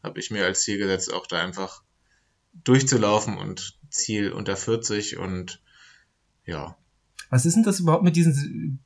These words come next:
Speaker 2: bescheuerten Silvesterlauf-Startzeiten, dass die alle immer um zwölf und vierzehn Uhr und sowas starten? In Gießen, ganz ehrlich, Silvesterlauf, ich glaub, da ging's um neun Uhr auf die Strecke und das war perfekt.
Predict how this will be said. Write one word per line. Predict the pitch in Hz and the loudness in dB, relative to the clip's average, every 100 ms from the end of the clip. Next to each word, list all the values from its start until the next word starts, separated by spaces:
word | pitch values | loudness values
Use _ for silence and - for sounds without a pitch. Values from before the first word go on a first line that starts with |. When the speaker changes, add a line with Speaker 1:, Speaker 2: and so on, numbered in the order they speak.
| - | -6
Speaker 2:
bescheuerten | 120 - 123 175 156 | -4 2 4 4 2
Silvesterlauf-Startzeiten, | 143 127 147 - 170 120 117 - 127 120 - 117 - 151 - - _ | 2 2 2 4 4 4 2 0 0 0 2 2 2 -2 -4 -20 _
dass | - 123 | -2 0
die | 156 131 | 2 2
alle | 151 | 4
immer | 170 143 123 | 4 4 4
um | 127 | 2
zwölf | - 143 165 175 | 2 6 8 6
und | 156 | 4
vierzehn | 123 160 170 - 139 | 2 2 2 0 0
Uhr | 165 | 4
und | 185 | 2
sowas | 175 123 120 | 2 2 0
starten? | - 127 - | 2 2 4
In | 233 | 2
Gießen, | 123 190 226 247 262 - _ _ | 4 2 2 0 0 -4 _ _
ganz | 175 185 | 4 4
ehrlich, | - 175 185 175 | 6 6 6 4
Silvesterlauf, | 135 160 170 175 151 151 | 4 2 4 4 4 4
ich | |
glaub, | - 156 | 0 2
da | 139 | 2
ging's | 151 147 | 2 4
um | 147 | 4
neun | 135 160 170 | 6 8 8
Uhr | |
auf | 143 143 | 6 2
die | 120 | -2
Strecke | - 147 143 | -2 0 4
und | 127 | 4
das | 123 - | 4 2
war | 117 | 2
perfekt. | - 117 - 110 | 2 0 -2 -6